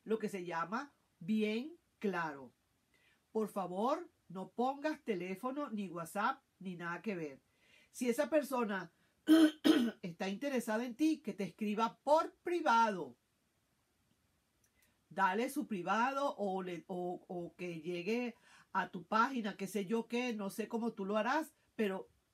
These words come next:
que lleguen en privado. ¿Ok? Pero no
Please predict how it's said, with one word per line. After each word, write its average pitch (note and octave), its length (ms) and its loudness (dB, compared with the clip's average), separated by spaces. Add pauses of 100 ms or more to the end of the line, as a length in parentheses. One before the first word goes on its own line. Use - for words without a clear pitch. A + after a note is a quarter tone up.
(120)
que G3+ 180 0
lleguen G#3 340 -2
en A#3+ 100 -6
privado. D#3 560 -6 (840)
¿Ok? - 180 -8 (500)
Pero F#3 240 -2
no G#3 520 -2